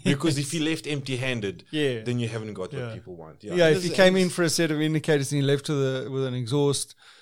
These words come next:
Speaker 2: uh, indicators,
Speaker 1: Exactly.
Speaker 2: headlights and tail lights, you know, you got
Speaker 1: Ex-,
Speaker 2: it right. <laughs>
Speaker 1: exactly, exactly. And there's a lot of big players out there, which I don't have to mention names, but that buy, they are buying from us.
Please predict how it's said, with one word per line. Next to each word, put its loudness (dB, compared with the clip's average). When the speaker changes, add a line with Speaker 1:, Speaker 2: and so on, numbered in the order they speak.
Speaker 2:
uh, -8
indicators, -2
Speaker 1:
Exactly. 2
Speaker 2:
headlights 6
and -4
tail 4
lights, 2
you -4
know, -2
you -2
got 0
Speaker 1:
Ex-, -4
Speaker 2:
it -6
right. 0
<laughs> -2
Speaker 1:
exactly, 0
exactly. -6
And -4
there's 0
a -4
lot -2
of -4
big -10
players -2
out -6
there, -10
which -18
I -12
don't -10
have -12
to -14
mention -14
names, -16
but -14
that -12
buy, -6
they -8
are -8
buying -10
from -10
us. -18